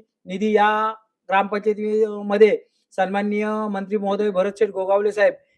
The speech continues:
यांच्या माध्यमातून आलेला असेल. त्याच्यामध्ये जलजीवन मिशन असेल किंवा आमच्या गावदेवी मंदिराचं वॉल कंपाऊंडला जी संरक्षण भिंत दिली, मोठा एक एक कोटीचा निधी दिला. आज आमचं गाव दरड-, दरडग्रस्त असताना आमच्या गावाला निवारा शेडसाठी जवळजवळ एक कोटीचा निधी,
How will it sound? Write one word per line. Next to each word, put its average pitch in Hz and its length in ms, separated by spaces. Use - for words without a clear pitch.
यांच्या 185 260
माध्यमातून 202 680
आलेला 214 280
असेल. 185 340
त्याच्यामध्ये 190 460
जलजीवन 196 380
मिशन 196 320
असेल 208 340
किंवा 190 160
आमच्या 196 200
गावदेवी 185 360
मंदिराचं 196 460
वॉल 190 220
कंपाऊंडला 202 560
जी 185 100
संरक्षण 202 440
भिंत 196 220
दिली, 202 320
मोठा 233 340
एक 220 180
एक 233 220
कोटीचा 220 360
निधी 214 220
दिला. 214 300
आज 202 160
आमचं 196 280
गाव 214 180
दरड-, 196 380
दरडग्रस्त 208 540
असताना 208 420
आमच्या 185 220
गावाला 214 400
निवारा 208 380
शेडसाठी 214 440
जवळजवळ 214 280
एक 226 240
कोटीचा 233 340
निधी, 220 300